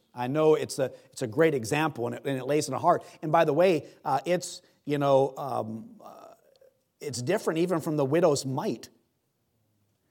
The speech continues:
Um, sh-, you know, she gave what she had,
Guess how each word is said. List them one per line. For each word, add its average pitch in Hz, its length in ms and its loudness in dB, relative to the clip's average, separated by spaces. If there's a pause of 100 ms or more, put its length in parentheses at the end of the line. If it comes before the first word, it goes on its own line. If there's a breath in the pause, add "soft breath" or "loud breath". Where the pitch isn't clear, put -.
(280)
Um, 135 340 0 (120)
sh-, - 180 -8
you 160 140 -2
know, 143 80 2
she 214 220 0
gave 180 240 4
what 147 180 -4
she 127 180 -4
had, 160 500 -6